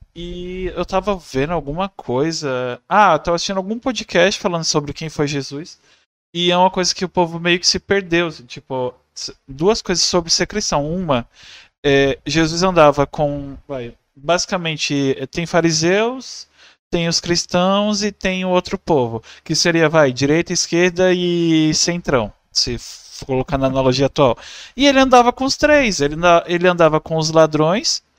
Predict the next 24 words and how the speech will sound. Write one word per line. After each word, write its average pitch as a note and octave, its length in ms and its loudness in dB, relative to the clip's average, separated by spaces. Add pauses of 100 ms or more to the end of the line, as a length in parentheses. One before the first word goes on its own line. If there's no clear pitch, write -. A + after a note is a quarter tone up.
(300)
com, E3 360 -6
é, D3 180 2 (100)
tipo, D#3 200 -4
com E3+ 100 0
as D#3 120 0
pessoas E3 340 -2
negligenciadas D3+ 760 2
pela C#3+ 180 -4
sociedade, D3 800 2 (340)
pelo D#3+ 200 4
cobrador D#3 400 4
de D#3 140 -2
impostos F#3 600 0
e A3+ 160 -6
pe-, G#3+ 300 2
e F3 200 -2
com F#3+ 240 0
o F#3+ 60 -6
próprio F3+ 360 4
povo F#3 360 -2
que - 100 -4
seguia G3+ 360 0
ele E3+ 340 0 (300)
direto. C3 500 0